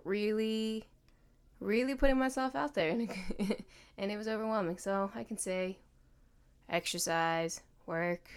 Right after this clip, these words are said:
relationship. Uh, I mean, I wanted to take a break.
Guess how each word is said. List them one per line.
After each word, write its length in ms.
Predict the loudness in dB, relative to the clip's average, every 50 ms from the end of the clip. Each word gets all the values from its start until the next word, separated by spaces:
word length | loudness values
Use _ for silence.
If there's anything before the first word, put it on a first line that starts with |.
| -20 -14 -4
relationship. 880 | -2 0 2 4 4 2 2 -2 -4 -4 -2 -2 0 0 0 0 -2 -4 -12 -20 -20 -20 -20 -20 -20 -20 -20 -20 -20 -20 -20 -20 _ -20 -12 -8
Uh, 60 | -6
I 220 | -4 -4 -4 -4
mean, 220 | -4 -4 -4 -4 -4
I 80 | -2
wanted 200 | -2 -2 -2 -2
to 100 | -4 -4
take 120 | -4 -4 2
a 40 | 2
break. 380 | 2 2 2 -2 -8 -18 -20